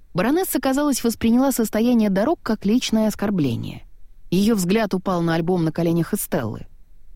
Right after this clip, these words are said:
«Может, добавить подкладку?» — произнесла она. Эстелла наклонила голову набок. «А, это идея.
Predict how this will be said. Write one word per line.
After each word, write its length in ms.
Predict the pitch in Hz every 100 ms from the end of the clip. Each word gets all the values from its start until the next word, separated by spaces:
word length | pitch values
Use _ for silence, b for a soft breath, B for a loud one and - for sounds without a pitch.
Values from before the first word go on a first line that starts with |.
| - - - - - -
«Может, 460 | 156 156 139 139 -
добавить 420 | 139 143 139 127 -
подкладку?» — 600 | 143 - 277 - - - - - - - - -
произнесла 560 | 165 147 151 147 147
она. 320 | 143 127 120 - - - - - - - -
Эстелла 600 | 233 226 - 330 320 311 -
наклонила 580 | 247 247 247 233 269 254
голову 340 | 196 220 208
набок. 520 | 196 139 113 127 - - - - - -
«А, 460 | - 220 220 220 226
это 340 | 240 - 302
идея. 680 | 285 220 175 156 151 151 165